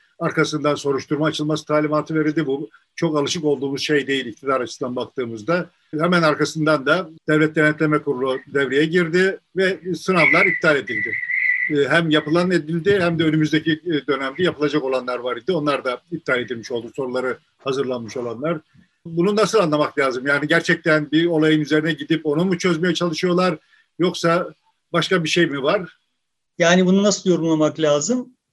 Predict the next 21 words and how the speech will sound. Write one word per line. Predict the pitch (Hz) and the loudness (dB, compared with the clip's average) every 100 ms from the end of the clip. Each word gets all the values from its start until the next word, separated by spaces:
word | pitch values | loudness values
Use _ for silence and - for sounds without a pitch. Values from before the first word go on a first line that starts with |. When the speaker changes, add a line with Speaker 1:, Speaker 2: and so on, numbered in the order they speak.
| - | -6
Speaker 2:
Erdoğan | 175 170 147 143 185 190 | 0 2 4 4 4 2
muhtemelen | 160 - 185 170 151 185 208 - - | -2 -2 0 2 2 0 -4 -14 -4
yirmi | 147 160 165 | 0 2 2
yıllık | 151 143 156 214 | 2 0 -4 -4
iktidarda | 196 - 156 151 151 185 | -4 0 4 4 4 2
ilk | 190 - - | 2 0 0
defa | 131 - 185 196 - _ _ | 0 4 4 4 -2 _ _
bir | 139 160 151 - - - _ _ | -4 0 0 -2 -10 -20 _ _
arıza | 143 147 151 175 | 2 4 4 2
çıktığı | 175 - - | 0 -8 -6
zaman | 127 190 190 | 0 2 4
bir | 165 151 | 2 2
devlet | 165 165 170 165 | 2 2 0 0
görevlisini | 139 135 131 - 196 165 | 0 0 -2 0 0 2
görevden | 151 151 143 143 | 2 2 0 -2
aldı. | 110 92 - - _ _ _ - | -2 -6 -16 -20 _ _ _ 0
Varsa | 147 143 143 123 139 | 2 2 0 -2 0
bunun | 135 131 135 - - | 0 0 -4 -10 -12
örneği | 190 151 123 135 190 190 - _ _ _ _ 196 | -4 -2 0 2 2 0 -6 _ _ _ _ 2
unutmuşum | 180 180 175 - 113 | 4 4 -2 -2 -4
yani. | 101 90 - | -6 -12 -18